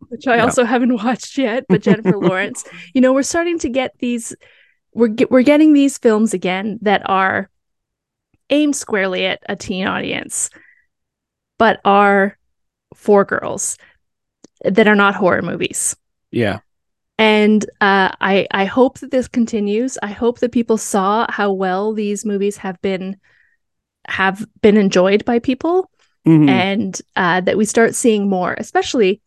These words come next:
Speaker 1: with the death of the franchises coming,
Speaker 2: Mm-hmm.
Speaker 1: that there's
Speaker 2: Mm-hmm.
Speaker 1: going to be more space for movies like this to be at the theater and for people to be able to go just see a really funny or really nice, heartwarming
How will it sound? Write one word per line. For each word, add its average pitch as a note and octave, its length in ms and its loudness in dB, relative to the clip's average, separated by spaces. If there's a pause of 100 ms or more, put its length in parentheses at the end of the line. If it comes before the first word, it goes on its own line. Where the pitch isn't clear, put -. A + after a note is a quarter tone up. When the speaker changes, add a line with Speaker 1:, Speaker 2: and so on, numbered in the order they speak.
Speaker 1:
with A3+ 140 0
the F#3+ 80 -2
death G3 240 -2
of F#3 80 -8
the - 40 -12
franchises G3+ 880 0 (220)
coming, C3+ 360 0
Speaker 2:
Mm-hmm. G3+ 240 -2 (200)
Speaker 1:
that B3+ 140 4
there's B3+ 180 6
Speaker 2:
Mm-hmm. G#3+ 60 -2
Speaker 1:
going C4 120 6
to B3 60 6
be A#3+ 120 6
more A3 220 4
space - 720 -8 (220)
for A#3 120 4
movies G3 420 2
like F3+ 180 -2
this E3+ 440 -6
to A3+ 120 -2
be G#3+ 240 2
at A3 80 4
the G#3+ 100 2
theater F3+ 560 -2 (220)
and G#3 160 -2
for - 120 -2
people G#3+ 280 -2
to G#3+ 100 -4
be A3 120 4
able G3 140 2
to G3 120 -10
go F#3 560 0 (260)
just A3 260 2
see G3+ 640 -4
a F3+ 280 -4 (1600)
really F#3+ 240 0
funny D4 560 2 (300)
or F#3+ 360 2
really F#3 640 -2
nice, E3+ 260 -10
heartwarming A#3 800 2